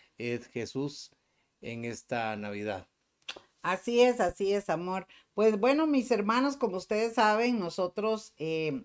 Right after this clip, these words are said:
Speaker 2: cerramos, eh, actividades en este, de este dos mil veintitrés, ahora el diecisiete, este domingo, en M M R. Así que, si Dios lo permite, estaremos retornando para el siete de enero, ¿verdad? Porque todos los años, pues, damos un espacio para que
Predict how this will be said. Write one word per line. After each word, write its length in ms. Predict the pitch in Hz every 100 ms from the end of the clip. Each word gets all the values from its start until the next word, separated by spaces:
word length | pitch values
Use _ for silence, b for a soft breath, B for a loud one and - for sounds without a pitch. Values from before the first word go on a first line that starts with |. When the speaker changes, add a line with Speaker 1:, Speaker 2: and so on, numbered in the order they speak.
| _
Speaker 2:
cerramos, 920 | - 180 165 160 185 226 254 294 - b b b -
eh, 400 | 165 165 165 -
actividades 920 | 175 170 180 170 170 180 220 247 254 -
en 180 | 165 170
este, 500 | 185 - 220 208 -
de 140 | 165
este 180 | 180 220
dos 140 | 190
mil 160 | 170 170
veintitrés, 560 | 208 208 220 202 226
ahora 220 | 226 180 196
el 80 |
diecisiete, 960 | 196 180 156 147 202 196 196 - 240 165
este 220 | 160 -
domingo, 640 | 190 190 214 196 180 214 - B B
en 160 | 156 160
M 240 | 190 208
M 360 | 196 202 180 175
R. 240 | 170 214 208 B B
Así 220 | 151 190
que, 360 | - 214 214 214
si 120 | -
Dios 200 | 180 180
lo 140 | 202 208
permite, 380 | 190 208 208
estaremos 500 | 226 196 156 165 185
retornando 920 | 175 180 - 165 170 214 254 269 302
para 180 | 240 180
el 100 | 156
siete 560 | 156 202 202 202 220 208
de 240 | 170 165
enero, 540 | - 143 175 196 165 147
¿verdad? 320 | 143 180 208
Porque 220 | 156 143
todos 280 | - 185 214
los 200 | 202 175
años, 320 | 175 190 202
pues, 200 | - 156
damos 300 | 170 185 202
un 160 | 180 170
espacio 520 | - - 208 208 233
para 240 | 165 151
que 220 | - 151